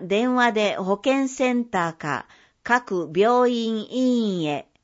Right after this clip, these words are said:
四十歳未満の受診希望者は、県伊丹健康福祉事務所、電話七八五の二三七一へ。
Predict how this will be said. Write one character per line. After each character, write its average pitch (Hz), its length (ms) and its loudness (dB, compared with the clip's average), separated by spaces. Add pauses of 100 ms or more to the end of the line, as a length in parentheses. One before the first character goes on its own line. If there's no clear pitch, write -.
(640)
四 233 260 2
十 269 140 -2
歳 262 340 -2
未 254 180 0
満 214 320 0
の 156 180 -2
受 160 200 -4
診 269 340 -2
希 262 180 -6
望 240 240 2
者 190 220 -4
は、 131 260 -2 (440)
県 233 400 -2
伊 247 100 -6
丹 208 420 -2
健 214 240 -2
康 262 320 2
福 254 220 -4
祉 247 200 -4
事 208 40 -6 (100)
務 202 160 -2
所、 147 320 -4 (600)
電 208 360 0
話 196 300 0
七 240 380 2
八 247 360 -2
五 185 160 0
の 160 240 -2
二 240 340 0
三 226 400 0
七 208 320 0
一 226 400 -6
へ。 131 240 -6